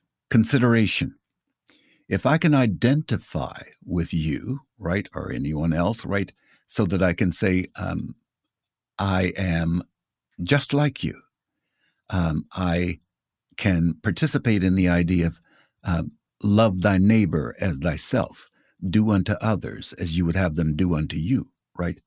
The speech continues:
If I then find that I want to imitate the model that's already well done, nature, right? How the gods do it, right? So in politics, if you would, rather than to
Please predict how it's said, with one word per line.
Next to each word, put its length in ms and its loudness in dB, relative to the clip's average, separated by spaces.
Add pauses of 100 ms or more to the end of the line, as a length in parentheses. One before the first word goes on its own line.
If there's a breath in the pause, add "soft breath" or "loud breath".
(800 soft breath)
If 180 0
I 180 4
then 260 2
find 380 2
that 180 2
I 160 0
want 360 0
to 240 -2
imitate 760 0 (460)
the 160 2
model 600 2
that's 180 -2
already 340 2
well 260 2
done, 400 0 (120)
nature, 440 0 (200)
right? 280 -2 (880 loud breath)
How 120 4
the 120 2
gods 480 2
do 220 0
it, 260 -20
right? 260 -6 (360 soft breath)
So 300 0 (320 soft breath)
in 240 4
politics, 720 -2
if 180 -6
you 120 0
would, 300 0 (500)
rather 360 4
than 260 4
to 300 4